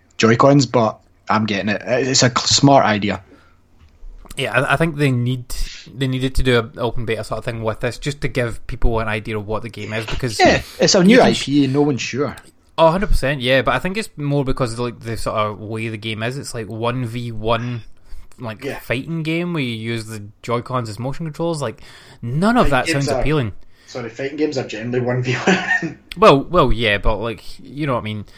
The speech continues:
Speaker 2: But yeah, none of that, none of it sounds appealing at all to, to me.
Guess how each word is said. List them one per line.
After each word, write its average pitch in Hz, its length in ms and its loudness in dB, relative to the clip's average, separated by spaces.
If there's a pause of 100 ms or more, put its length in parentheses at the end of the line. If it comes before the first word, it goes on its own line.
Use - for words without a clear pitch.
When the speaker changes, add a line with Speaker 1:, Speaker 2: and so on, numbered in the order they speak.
(220)
Speaker 2:
But 123 220 -4
yeah, 147 160 0
none 151 180 2
of 170 120 0
that, 113 280 0
none 170 160 0
of 185 60 0
it 127 80 -4
sounds 135 200 -4
appealing 127 380 -2
at - 140 -6
all 107 340 0 (600)
to, 117 180 -6 (120)
to 127 100 -2
me. 113 340 -4